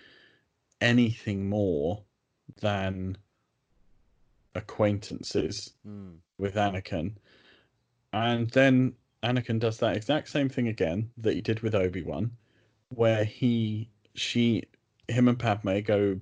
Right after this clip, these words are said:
Speaker 1: back to Naboo, and they go and have a meeting with the current, uh, queen. And they're talking about, I think, political motives and how Naboo is represented and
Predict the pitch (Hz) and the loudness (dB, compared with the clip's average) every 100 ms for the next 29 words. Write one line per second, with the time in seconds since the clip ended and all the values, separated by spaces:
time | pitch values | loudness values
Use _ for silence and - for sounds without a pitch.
0 | - 104 - 117 98 95 98 113 120 107 | -2 -2 -2 -4 0 2 2 2 -2 -2
1 | 101 101 104 104 104 107 98 104 - 104 | 0 2 2 2 -2 -2 -4 -4 -4 -2
2 | 98 98 90 107 98 92 - _ _ _ | -2 -4 -2 0 0 -2 -4 _ _ _
3 | - 104 101 95 - 113 104 117 127 - | -4 -2 -2 -4 0 2 4 2 -2 -12
4 | - - - - - - _ - _ _ | -20 -20 -20 -20 -20 -20 _ -20 _ _
5 | 113 120 113 - _ _ _ 120 120 113 | 2 2 2 -2 _ _ _ 2 2 2
6 | 123 110 113 104 104 101 101 - - _ | 2 0 0 0 2 2 2 0 -10 _
7 | _ _ _ _ 117 113 107 - - - | _ _ _ _ -6 -4 -8 -8 -14 -20
8 | _ _ _ _ - 110 - - 101 101 | _ _ _ _ -2 -2 -2 -4 -2 0
9 | 101 107 101 95 92 95 - - - - | 0 -4 -4 -4 -4 -6 -12 -20 -20 -20
10 | _ - 113 107 101 92 101 95 87 - | _ -8 -2 0 0 0 0 0 -2 -6
11 | 107 101 104 101 95 92 92 | -4 -4 0 -2 0 -2 -2